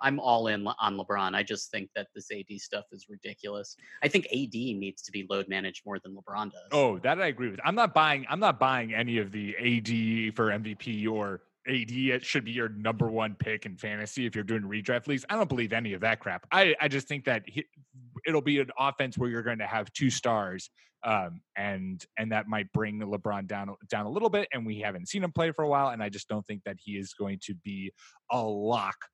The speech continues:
Speaker 2: for that number one position anymore, especially with, uh, some of the guys who I'm sure we'll get to. But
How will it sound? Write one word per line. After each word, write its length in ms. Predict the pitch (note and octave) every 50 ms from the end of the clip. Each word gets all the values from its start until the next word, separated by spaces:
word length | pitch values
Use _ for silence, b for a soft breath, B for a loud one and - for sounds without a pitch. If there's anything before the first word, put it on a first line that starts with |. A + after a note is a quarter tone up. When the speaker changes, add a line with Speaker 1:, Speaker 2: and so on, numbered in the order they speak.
| _ _ _ _ _
Speaker 2:
for 120 | - A2 G#2
that 200 | G#2+ G2+ F#2+ G2
number 240 | G#2 G#2 F2+ G#2
one 160 | G2+ G2+ G2 F#2
position 380 | - G2 F#2+ G2 - - G2+ F#2+
anymore, 240 | F#2+ F#2+ F#2+ G2
especially 400 | B2+ C#3+ - C#3+ C3+ A#2+ C3+ C#3
with, 200 | C3+ B2+ A#2 A2+ - _ G2
uh, 240 | D3 C#3+ C#3+ C#3+ C#3
some 200 | - - D3+ D#3
of 40 |
the 80 | D#3 D#3+
guys 280 | D3+ D#3 D#3 D#3+ D3+ -
who 340 | E3+ E3 D#3+ D#3+ D#3+ - - -
I'm 100 | D3+ D3
sure 160 | - E3+ D#3
we'll 80 | D#3
get 180 | D3+ - G#3+ -
to. 100 | - A2
But 240 | G#2 - G#3+ E3 -